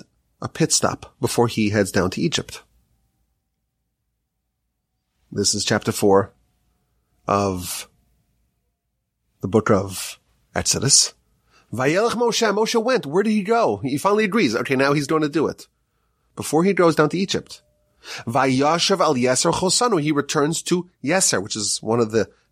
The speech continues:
nicknames, one of the seven names of Jethro. He goes back to Jethro. Rashi tells us to take leave of Jethro and to ask permission to leave.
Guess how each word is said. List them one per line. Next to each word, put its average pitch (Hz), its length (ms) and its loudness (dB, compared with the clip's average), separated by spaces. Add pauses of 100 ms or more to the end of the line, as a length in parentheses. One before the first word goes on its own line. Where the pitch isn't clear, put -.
nicknames, 104 560 -2
one 110 100 2
of 107 60 0
the - 60 -6
seven 101 300 2
names 95 200 -2
of - 80 -4
Jethro. - 420 -2 (1500)
He - 80 -8
goes 120 220 2
back 101 160 -2
to - 80 -14
Jethro. 156 440 -2 (540)
Rashi 110 220 -2
tells 107 220 -2
us 160 200 2 (1200)
to 131 120 -8
take 160 580 -2
leave 170 640 4
of 98 500 2 (720)
Jethro 101 540 -2 (200)
and 139 160 0
to - 160 0
ask 185 340 2 (320)
permission 185 920 0 (240)
to 143 120 -4
leave. 98 640 -6